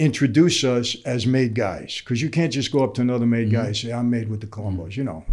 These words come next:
Speaker 1: he had to introduce us
Speaker 2: Mm-hmm.
Speaker 1: as, as made guys. So we sit down, and I said, "What can I do for you?" So he looks at me. He said, "My name is Mario."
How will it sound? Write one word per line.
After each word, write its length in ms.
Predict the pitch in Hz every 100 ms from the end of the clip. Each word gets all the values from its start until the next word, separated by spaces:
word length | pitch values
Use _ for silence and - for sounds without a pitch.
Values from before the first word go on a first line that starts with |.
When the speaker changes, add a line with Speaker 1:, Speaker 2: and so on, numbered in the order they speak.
| -
Speaker 1:
he 80 | 120
had 80 | 131
to 100 | 139
introduce 520 | 127 135 120 135 -
us 200 | 117 104
Speaker 2:
Mm-hmm. 140 | 98
Speaker 1:
as, 160 | 110 104 -
as 240 | 117 107
made 220 | 110 110
guys. 400 | 104 180 - - - - - - - - - -
So 320 | - 151 131
we 160 | 131 135
sit 300 | - 160 117
down, 320 | 127 135 143
and 100 | 131
I 60 | 127
said, 180 | - 135
"What 140 | 143
can 120 | 143
I 80 | 135
do 200 | 117 147
for 160 | - 117
you?" 160 | 101
So 240 | 104 - 123
he 160 | 139
looks 280 | 139 160 -
at 60 | 123
me. 240 | 123 120 - - - _ _
He 120 | 127
said, 220 | - 139
"My 160 | 120 151
name 180 | 160 147
is 140 | 113
Mario." 680 | 123 139 147 117 80 -